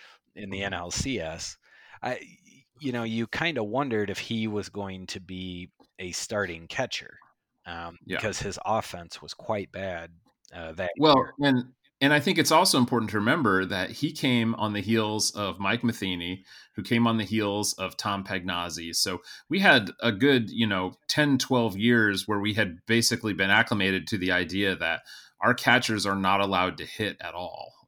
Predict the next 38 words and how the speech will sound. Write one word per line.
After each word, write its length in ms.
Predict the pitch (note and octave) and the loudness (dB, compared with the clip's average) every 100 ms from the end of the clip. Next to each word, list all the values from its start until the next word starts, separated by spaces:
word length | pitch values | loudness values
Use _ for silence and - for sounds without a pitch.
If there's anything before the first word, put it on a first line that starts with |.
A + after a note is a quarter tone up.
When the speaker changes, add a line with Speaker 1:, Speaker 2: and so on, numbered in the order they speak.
| G#2 | -12
Speaker 2:
You 120 | F#2+ | -10
know, 160 | E2+ G#2 | -10 -8
we 120 | G#2+ | -6
just 220 | G2 - | -6 -4
did 160 | A2 G#2 | -2 0
not 220 | G2+ G2 | 0 0
have 300 | G2+ F2+ - | 0 0 -4
particularly 720 | G#2+ G#2+ G2+ F#2 F2+ E2+ - _ - - - | -6 -6 -6 -6 -4 -6 -10 _ -18 -14 2
good 160 | C#3 C3+ | 6 8
hitting 260 | C3+ A#2 G#2 | 6 4 4
Speaker 1:
<laughs> 60 | |
Speaker 2:
catchers. 460 | B2 A#2 G#2+ G#2 F#2+ - - | 6 6 4 0 -2 -8 2
I, 140 | G#2+ F#3+ | 4 6
Tom 200 | B3 A#3+ | 6 6
Pagnazzi, 440 | D#3 A#2+ A2 G#2+ | 8 8 8 6
I 20 | |
think, 140 | G2+ G2+ | 2 2
was 120 | F#2+ | 2
actually 280 | F2 - E2+ | 2 0 -4
an 100 | - | -6
okay 400 | F#2+ - F2+ E2 D#2 E2 | -10 -8 -6 -6 -6 -8
offensive 320 | F2+ - - | -8 -14 -6
catcher, 300 | G2 F2+ G2 | -4 -2 -2
but 300 | C#3+ C#3+ A2+ - - - | 4 4 4 -2 -10 6
they, 140 | D3 C#3 | 6 8
they, 240 | D#3 D#3 | 8 8
they 140 | C3 C#3+ | 8 8
were 160 | C3 | 8
revered 500 | A#2 A#2 G#2+ C3+ B2+ | 6 6 8 8 8
for 120 | - | 6
their 160 | G2+ F#2 | 0 0
defense. 680 | G2+ G#2 - C#2 C2+ - - | 0 -6 -6 -10 -8 -6 -6
And 160 | F#2 F2+ | -6 -6
so 280 | - F2 - - - | -4 -4 -8 -14 -4
it 120 | B2 B2 | 0 4
felt 240 | D#3 C#3+ | 4 6
like 260 | B2+ A#2+ A#2 | 4 4 4
Yadi 360 | A#2 B2+ B2 | 6 8 6